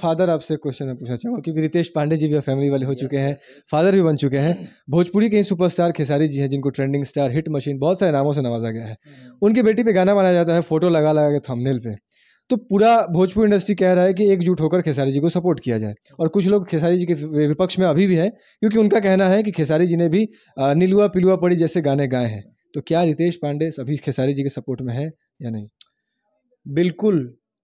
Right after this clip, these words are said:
Speaker 2: हम सारे भोजपुरी में काम करने वाले, जिनका भोजपुरी से पेट चलता है,
Speaker 1: हम्म।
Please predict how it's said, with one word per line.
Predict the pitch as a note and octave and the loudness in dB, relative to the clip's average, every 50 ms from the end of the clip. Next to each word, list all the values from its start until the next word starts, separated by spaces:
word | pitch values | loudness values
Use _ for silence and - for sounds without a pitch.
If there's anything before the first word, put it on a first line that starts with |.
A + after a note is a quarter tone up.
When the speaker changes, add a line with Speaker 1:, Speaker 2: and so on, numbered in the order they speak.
| _ _ _ - | _ _ _ -6
Speaker 2:
हम | D3+ D#3+ E3+ | -4 -4 -4
सारे | - - D3+ C3 B2+ C3+ D#3 F3+ | -4 -2 -2 -2 0 0 0 0
भोजपुरी | F3+ D#3+ C3 C#3+ D3+ C#3 B2+ C#3 C#3+ D3 D#3 E3 | 0 0 0 0 0 -2 -2 -6 -4 -2 0 0
में | E3+ D#3+ D3 | 0 -2 -2
काम | - - C3 C3+ C#3 C#3+ C3+ | -4 -4 -4 -4 -4 -6 -6
करने | C#3+ D3+ C#3+ D3 C#3+ | -8 -8 -8 -6 -8
वाले, | C#3+ C#3+ C#3+ C#3+ D3 D#3+ E3 | -6 -6 -6 -6 -6 -6 -6
जिनका | D3 D3 C#3 C#3 D#3+ D#3 | -6 -8 -8 -8 -8 -8
भोजपुरी | C#3+ C3 C3+ C3+ B2 C3 C3 C3+ D3+ D3 | -8 -8 -10 -10 -10 -12 -12 -10 -10 -10
से | - D#3 | -10 -12
पेट | - - C#3+ D3 D3+ D3+ | -8 -4 -4 -4 -4 -4
चलता | - C3 A#2+ G#2+ - A#2+ | -8 -10 -10 -10 -12 -14
है, | G#2+ G2+ G2+ | -16 -16 -16
Speaker 1:
हम्म। | B2 - _ C#3 B2+ | -20 -20 _ -20 -20